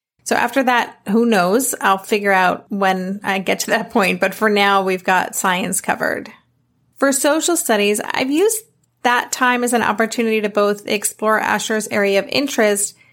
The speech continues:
and also take advantage of the fact that we're living in Europe right now and have the opportunity to visit some historical places as part of our studies.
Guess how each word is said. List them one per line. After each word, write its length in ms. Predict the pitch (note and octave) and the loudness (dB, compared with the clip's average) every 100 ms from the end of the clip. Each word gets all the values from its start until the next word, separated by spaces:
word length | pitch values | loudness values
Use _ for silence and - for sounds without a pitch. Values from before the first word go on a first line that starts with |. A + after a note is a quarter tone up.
| _ - | _ -2
and 120 | A#3+ | 0
also 240 | C#4 F4 | 0 0
take 200 | E4 D#4 | 0 0
advantage 440 | A#3+ G#3 F#3+ G#3+ A3 | 2 2 2 2 0
of 80 | |
the 60 | A3 | -2
fact 360 | - G3 G3 - | -2 -2 -2 0
that 220 | F#3+ - | 0 0
we're 120 | F#3+ | -2
living 300 | F#3+ F#3 F3+ | 0 -2 -2
in 160 | F3+ G3 | -2 0
Europe 300 | B3 A#3+ A3 | 2 2 2
right 200 | F#3+ G3 | 0 2
now 220 | F#3+ F#3 | 2 2
and 100 | F3+ | 0
have 320 | F#3+ F#3 F#3+ | 0 0 0
the 120 | F#3+ | 0
opportunity 680 | - G3 F#3+ A3+ G#3+ G3+ F#3 | 0 -2 -2 0 0 0 0
to 80 | G3+ | -4
visit 460 | G3 A3+ A3+ F#3+ | 0 0 2 0
some 320 | - G#3+ G3 G3 | 0 2 2 0
historical 580 | G3+ - G#3+ G3+ G3+ | -2 0 0 0 -2
places 500 | F#3+ - G#3+ G3+ F#3 | -4 -2 -2 -2 -4
as 200 | - G3 | -2 -4
part 300 | - - G#3 | -4 -2 0
of 80 | F#3+ | 2
our 100 | F3+ | 0
studies. 640 | F#3 - F#3 - - - | 0 0 0 0 -4 -8